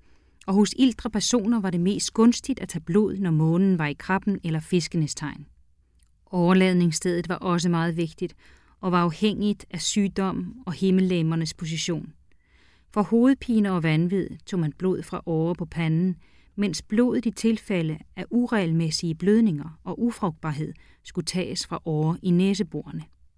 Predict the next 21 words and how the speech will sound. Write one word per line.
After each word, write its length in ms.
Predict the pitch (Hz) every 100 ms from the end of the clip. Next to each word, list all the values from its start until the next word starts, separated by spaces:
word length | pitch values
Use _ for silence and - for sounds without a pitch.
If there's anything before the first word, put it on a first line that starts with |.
| _ _ _ _ _ _ _ _ _ _ _
En 220 | 220 220
anden 340 | 226 247 285 269
populær 540 | 269 240 226 208 185
lægemetode 880 | 190 175 165 175 175 - 156 156 165
var 100 | 175 170
anvendelsen 800 | 180 190 185 160 165 160 165 -
af 140 | 165
kopper, 360 | - 175 156 156 - - - _ _
der 60 | 165
var 100 | 160
beregnet 560 | 160 160 170 170 185
til 140 | - 180
at 120 | 160 -
øge 260 | 185 190 190
blodtilførslen 1080 | - 196 214 - 175 - 170 156 - 160
i 60 | 170
en 140 | 156
bestemt 500 | 160 - - 226 -
del 180 | 208 180
af 60 | 190
kroppen 420 | 185 175 202